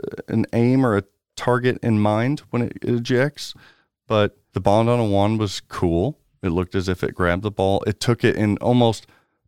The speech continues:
prepared it for a multi-ball once you hit that, that tank target, and then it dropped it. I'm not thinking it goes to the wire form, though, as an option. So overall, the gameplay looked pretty phenomenal to me.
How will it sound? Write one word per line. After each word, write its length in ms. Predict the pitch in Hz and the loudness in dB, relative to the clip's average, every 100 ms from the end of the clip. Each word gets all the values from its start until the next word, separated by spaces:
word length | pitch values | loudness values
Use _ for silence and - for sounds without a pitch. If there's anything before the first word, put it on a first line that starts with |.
| - | -8
prepared 480 | 107 - 113 117 135 | -6 -2 0 2 2
it 240 | 160 - | 0 -8
for 380 | _ - 131 131 | _ -2 2 4
a 40 | 127 | 4
multi-ball 680 | 135 135 147 143 147 185 - | 2 0 0 2 0 0 -4
once 240 | 120 123 | -4 0
you 80 | 120 | 0
hit 120 | 127 | 2
that, 320 | 120 - - | 2 0 -4
that 320 | 110 - - | -6 -6 -10
tank 260 | - 135 147 | -2 -2 0
target, 360 | - 151 202 - _ _ - | -2 -2 -4 -10 _ _ -2
and 160 | 104 | 2
then 100 | 107 | 2
it 120 | 123 | 2
dropped 340 | - 135 143 - | 2 0 0 -2
it. 140 | 226 - _ _ _ _ _ _ _ _ - | -6 -8 _ _ _ _ _ _ _ _ -2
I'm 140 | 98 | 0
not 200 | 95 - | 0 0
thinking 380 | 123 113 - 92 | 0 0 0 -2
it 120 | - | 0
goes 220 | 95 87 | -2 -4
to 80 | - | -4
the 80 | 87 | -4
wire 320 | 82 85 87 | -2 -2 -2
form, 300 | - 82 82 | -6 -6 -4
though, 160 | 80 82 | -2 -4
as 100 | 90 | -6
an 80 | - | -6
option. 520 | 82 78 - 85 92 - _ _ _ | -6 -6 -6 -6 -6 -8 _ _ _
So 140 | - | 0
overall, 380 | 131 135 135 147 | 2 4 4 4
the 200 | 151 110 | 0 -2
gameplay 440 | 101 120 170 113 95 | 2 2 2 0 0
looked 300 | 92 - - _ _ | -2 -4 -18 _ _
pretty 160 | 143 170 | -4 -2
phenomenal 480 | 104 104 117 82 87 | 0 2 0 -4 -6
to 120 | 101 | -6
me. 240 | 107 110 | -6 -6